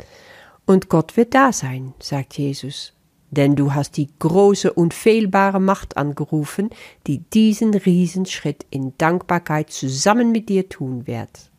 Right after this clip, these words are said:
Wow, das finde ich immer so klasse, ja, wenn, wenn er sowas sagt. Ja, du darfst das also heute sechs mal fünf Minuten einüben. Das ist so eine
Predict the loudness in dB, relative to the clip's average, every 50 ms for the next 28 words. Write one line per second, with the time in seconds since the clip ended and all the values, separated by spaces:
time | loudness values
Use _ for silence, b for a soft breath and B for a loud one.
0 | _ _ _ _ _ _ _ _ _ _ _ _ _ -12 -8 -6 -6 -6 -6 -8
1 | -14 _ _ _ -10 -8 -8 -2 -2 -2 -2 -2 -4 -4 -4 -4 -4 -4 -6 -4
2 | 0 2 2 2 2 0 -2 -2 0 0 -2 -2 -2 -2 -2 -4 -4 -6 B -14
3 | B -8 -6 -6 -6 B 0 2 4 4 4 4 4 2 2 2 2 0 -2 -2
4 | -4 -4 -4 -4 -6 -8 -12 -20 _ B B B B B B B B B B B
5 | B B B 2 4 4 4 2 0 0 0 0 2 2 2 2 2 0 -2 -2
6 | -2 -2 -2 -4 -2 0 2 2 2 2 2 2 2 2 0 -2 -2 -2 -2 -2
7 | _ -4 -6 -4 0 2 2 0 0 -4 -8 -8 -4 -2 0 2 2 2 0 0
8 | -2 -4 -2 0 0 0 0 -2 -4 -2 -2 0 0 0 -2 -4 -4 -6 -8 -6
9 | -4 -4 -2 -2 -4 -4 -2 -2 0 0 2 2 2 2 2 0 -2 -6 -4 -4
10 | -2 -4 -4 -6 -8 -2 0 0 2 2 0 -2